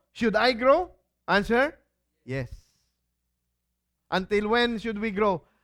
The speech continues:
Until we die. We should all grow like Christ. We must mature. For what purpose? As a result,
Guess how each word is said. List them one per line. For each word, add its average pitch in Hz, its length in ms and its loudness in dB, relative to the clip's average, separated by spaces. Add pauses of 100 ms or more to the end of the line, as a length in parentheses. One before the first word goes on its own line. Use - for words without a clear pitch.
(180)
Until 147 760 -6 (220)
we 120 180 -8
die. 120 460 -8 (2000)
We 135 140 -6
should 127 300 -10
all 139 340 -2 (340)
grow 127 460 -4 (240)
like 120 400 -6 (560)
Christ. 120 480 -14 (800)
We 135 140 -4
must 147 480 -4 (340)
mature. 120 720 -8 (580)
For 151 200 -4
what 143 240 -6
purpose? 127 580 -10 (560)
As 196 340 0
a 190 160 2
result, 190 540 0